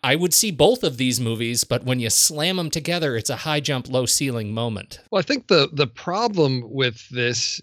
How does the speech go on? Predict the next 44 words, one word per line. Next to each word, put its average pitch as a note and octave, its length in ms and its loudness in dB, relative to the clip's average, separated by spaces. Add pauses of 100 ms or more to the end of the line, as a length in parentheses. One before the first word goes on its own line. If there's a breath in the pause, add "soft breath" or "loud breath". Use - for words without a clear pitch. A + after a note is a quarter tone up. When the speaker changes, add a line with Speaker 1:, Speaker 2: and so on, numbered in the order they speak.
(120)
Speaker 2:
is, B2 500 2
you C#3 60 0
know, C3+ 120 0
going D3 240 4
back D#3+ 140 0
to - 80 -20
the C3+ 100 -2
source G#3+ 380 0
material, C#3 400 2
you C3 140 2
had, F3+ 580 2 (420 soft breath)
you D3 80 2
know, C#3 60 6
the C3 100 4
original E3 640 2
Alien D3 420 2
film B2+ 300 -2
was B2+ 220 0
sort D#3+ 260 0
of C3+ 100 0
like C#3 240 0 (640)
the, C3 200 -2
the C3 120 -2
closed E3 480 2
room D3+ 280 4
suspense, - 760 0 (120)
you D3+ 140 -2
know, B2 180 2
horror E3 400 2
film B2+ 320 0
of A#2+ 160 2 (260 loud breath)
you've C3+ 140 0
got D#3 160 4
everybody D#3+ 260 0
confined D3 480 2
in C#3 160 2
a B2 80 0
finite D3 460 -2
space C3 420 0
and C3+ 100 -4
there's A#2+ 200 -4
a - 20 -4
monster B2+ 420 -2
there B2+ 380 4